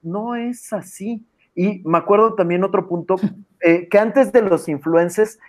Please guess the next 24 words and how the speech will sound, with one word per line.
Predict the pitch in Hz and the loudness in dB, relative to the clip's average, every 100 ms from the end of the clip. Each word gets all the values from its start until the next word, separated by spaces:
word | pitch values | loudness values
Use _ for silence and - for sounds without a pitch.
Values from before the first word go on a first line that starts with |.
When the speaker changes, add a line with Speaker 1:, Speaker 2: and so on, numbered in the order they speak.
| _ | _
Speaker 1:
era | 151 185 | 0 2
lo | 175 127 | 2 0
viral, | 127 147 165 156 - _ _ _ _ _ - | 0 2 2 -2 -8 _ _ _ _ _ 0
¿no? | 247 254 269 - | 2 4 2 2
Speaker 2:
Ujú. | |
Speaker 1:
La-, | 285 320 | 2 2
las | 605 | 0
campañas | - 131 127 185 196 160 | -2 -2 0 0 0 -4
virales. | 143 147 165 151 120 _ _ _ _ _ | -2 2 2 0 -8 _ _ _ _ _
Y, | 170 185 190 185 | -6 -6 -6 -8
y | |
me | 170 160 | -6 -6
acuerdo | - 190 190 208 | 0 0 0 -2
cuando | 180 160 170 | -4 -4 -6
hice | 165 190 | -4 -2
la | 185 | -2
maestría, | 135 113 - - 165 156 135 196 _ _ _ _ _ _ _ _ _ | -2 -6 -8 -2 2 2 2 -2 _ _ _ _ _ _ _ _ _
el, | 120 117 117 | -8 -6 -4
eh, | 120 107 | -4 -4
bueno, | 101 131 | -2 0
el | 117 | 0
máster, | 117 156 - 160 196 - - - _ | 0 -2 0 -2 -2 -8 -20 -20 _
en, | 139 139 127 131 | 0 0 -2 -2
este, | 123 110 - - 127 123 113 113 | -2 -2 -8 -6 0 0 0 -6